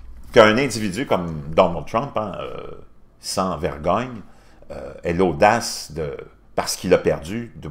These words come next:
pas vouloir se présenter comme un loser et de convaincre les gens qu'il a gagné alors qu'il a perdu. C'est un loser. Non seulement il a perdu la présidence, les dé-, républicains ont perdu la Chambre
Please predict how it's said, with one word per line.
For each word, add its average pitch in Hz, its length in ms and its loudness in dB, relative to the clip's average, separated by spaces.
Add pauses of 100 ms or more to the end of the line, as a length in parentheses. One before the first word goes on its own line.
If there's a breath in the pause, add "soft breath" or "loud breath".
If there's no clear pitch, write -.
(200)
pas 110 80 4
vouloir 87 320 2
se - 40 -12
présenter 82 380 -8
comme 85 160 -2
un 80 80 -6
loser 80 460 -4
et - 20 -2
de 82 140 -6
convaincre 101 480 -2
les 76 160 -6
gens 98 240 -2 (260 loud breath)
qu'il 95 240 4
a 101 80 12
gagné 87 720 2 (800 soft breath)
alors 76 220 -4
qu'il 80 240 -6
a 90 60 2
perdu. 76 640 -8
C'est - 320 -8
un 98 120 -4
loser. 85 460 -4 (300 soft breath)
Non - 160 2
seulement 120 300 8
il 107 100 6
a 92 40 8
perdu 113 240 6
la 143 120 6
présidence, 92 560 0
les 95 140 -2
dé-, 78 260 -8
républicains 104 500 0
ont 98 60 -2
perdu 123 320 2
la 110 160 8
Chambre 151 540 -2